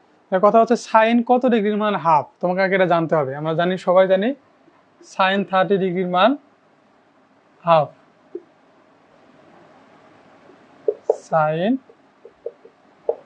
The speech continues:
sin ইনভার্স এটা। তাহলে যেহেতু বিপরীত ত্রিকোণমিতিক ফাংশন দুটো বাদ যাচ্ছে, এখানে কত থাকতেছে? cot pi by six। আর আমরা সবাই জানি, cot থার্টি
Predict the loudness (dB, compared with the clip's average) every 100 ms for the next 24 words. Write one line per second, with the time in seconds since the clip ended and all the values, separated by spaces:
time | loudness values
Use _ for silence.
0 | -16 -6 0 2 0 -4 -2 -2 -4 -20
1 | _ -2 -2 -4 -12 _ _ _ _ _
2 | _ -20 _ _ 0 2 4 4 2 2
3 | 2 0 0 2 0 0 2 4 4 4
4 | 4 4 4 2 0 0 0 0 0 -2
5 | -2 -2 2 2 0 _ _ _ _ _
6 | _ _ _ _ _ _ _ _ _ _
7 | _ -20 -20 -20 -20 -20 2 4 6 6
8 | 4 _ _ _ _ _ _ _ _ _
9 | -20 _ _ _ 4 4 4 2 0 -2
10 | -4 -4 -10 _ _ _ -18 -4 -2 -2
11 | -2 2 4 4 4 2 0 -2 _ _
12 | _ 0 2 0 0 0 0